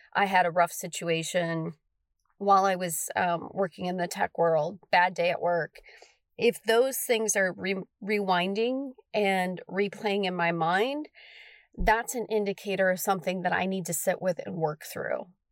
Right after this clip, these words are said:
because it's more of something that happened and I need to release that and let it go. So in this process of how do you wanna show up for yourself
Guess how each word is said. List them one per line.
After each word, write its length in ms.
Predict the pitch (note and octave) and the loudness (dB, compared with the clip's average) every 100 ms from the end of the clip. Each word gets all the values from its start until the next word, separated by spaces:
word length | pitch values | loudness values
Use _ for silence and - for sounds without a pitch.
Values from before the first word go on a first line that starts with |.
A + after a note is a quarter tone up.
| _ | _
because 600 | G3+ - G3+ F#3 F#3 F3+ - | -6 0 4 4 4 -2 -6
it's 220 | G3 - | -6 -6
more 420 | G3 G3 A3 G#3+ | -2 4 6 6
of 360 | - F3+ F3 E3+ | 6 6 6 4
something 400 | - G3+ G3 G3 | -2 -2 0 0
that 140 | E3+ D#3 - | -2 -2 -2
happened 600 | D#3 - C#4 G4+ G4+ - _ _ - _ _ _ _ | -2 -2 2 2 2 -2 _ _ -20 _ _ _ _
and 320 | G#3 G3 F#3 - | 2 4 2 0
I 160 | F3 F#3+ | 0 0
need 220 | G3 F3+ | -2 -4
to 140 | - | -6
release 440 | F3 F3 E3 D#3+ - | -6 -4 -4 -6 -4
that 220 | F3 - | -4 -4
and 160 | F3 E3 | -2 -2
let 160 | D#3 | -2
it 100 | E3 | -2
go. 420 | - D2+ - C#2 - _ - | -2 0 0 -2 -8 _ -6
So 640 | - G#3+ G3 G3 F#3+ G3 - - _ _ _ _ | 0 4 4 4 0 -6 -14 -20 _ _ _ _
in 240 | C4 C#4+ D4 | 2 2 2
this 260 | B3 - | 2 0
process 880 | - G3 F#3 G3 - A#3 A#3+ B3 - - | -2 2 4 4 2 4 4 2 -6 0
of 400 | F#3+ F#3 F3 E3 E3 - _ _ _ _ _ _ _ _ _ | 4 6 4 0 -8 -20 _ _ _ _ _ _ _ _ _
how 240 | - G#3+ | 2 2
do 80 | A3 | 2
you 100 | G#3 | 0
wanna 160 | G3+ F#3+ | 0 -2
show 200 | - F#3+ | 2 2
up 140 | F#3+ | 2
for 100 | A3 | -2
yourself 720 | F#3 F3+ - F3 F3 E3+ E3+ | -2 -2 2 4 4 2 -2